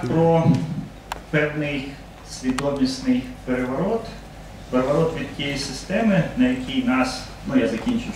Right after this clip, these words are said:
школу ще в С Р С Р, в У Р С Р, виховували, коли ми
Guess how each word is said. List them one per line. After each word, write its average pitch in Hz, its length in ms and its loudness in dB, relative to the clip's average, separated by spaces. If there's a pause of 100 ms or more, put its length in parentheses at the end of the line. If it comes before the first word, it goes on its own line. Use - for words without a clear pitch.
школу 107 320 0
ще 104 100 -6
в - 380 -6
С - 160 -6
Р 110 120 -4
С - 160 -6
Р, 160 200 0 (220)
в 110 80 2
У 131 80 4
Р 131 160 2
С - 180 -4
Р, 113 140 -4 (920)
виховували, 202 680 6
коли 156 160 6
ми 160 140 6